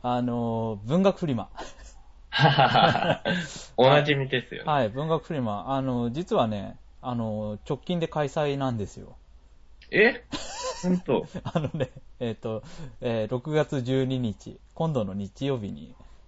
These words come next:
Speaker 1: 実は開催なんです。
Speaker 2: あらあら、どこで？
Speaker 1: <laughs> あ、えっと、今回まで、えっと、今までと一緒の大田区産業プラザピオ、蒲田ですね。
Speaker 2: うんうんうんうん。
Speaker 1: うん。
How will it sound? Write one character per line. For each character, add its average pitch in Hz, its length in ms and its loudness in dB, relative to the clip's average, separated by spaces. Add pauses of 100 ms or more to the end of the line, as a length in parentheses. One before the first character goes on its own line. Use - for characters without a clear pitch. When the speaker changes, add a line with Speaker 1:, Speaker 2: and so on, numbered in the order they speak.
Speaker 1:
実 107 220 -8
は 90 60 -8
開 98 220 -8
催 90 440 -10
な 101 120 -6
ん 90 80 -8
で 92 80 -12
す。 - 200 -20 (600)
Speaker 2:
あ 170 180 8
ら 156 140 8
あ 117 60 8
ら、 92 260 4
ど 143 140 0
こ 151 120 2
で？ 87 280 0 (220)
Speaker 1:
<laughs> - 240 -20
あ、 156 280 -2
え 147 160 -6
っ 135 100 -12
と、 131 560 0 (180)
今 277 220 2
回 214 220 0
ま 226 120 0
で、 190 300 0
え 117 120 -4
っ - 120 -12
と、 101 640 -2 (180)
今 139 180 -4
ま 139 120 -2
で 113 60 -4
と 98 140 -8
一 90 120 -12
緒 - 160 -8
の 110 300 -2
大 143 60 0
田 139 140 0
区 - 120 -16
産 107 260 -6
業 104 100 -4
プ - 140 -8
ラ 95 140 -4
ザ - 120 -16
ピ 113 200 -8
オ、 - 140 -10 (440)
蒲 143 240 -4
田 - 120 -16
で - 120 -18
す - 140 -18
ね。 131 160 -8 (600)
Speaker 2:
う - 60 -10
ん - 40 -6
う - 20 -6
ん - 20 -6
う - 40 -8
ん - 20 -8
う 185 320 -6
ん。 - 20 -4
Speaker 1:
う - 40 -4
ん。 110 300 -4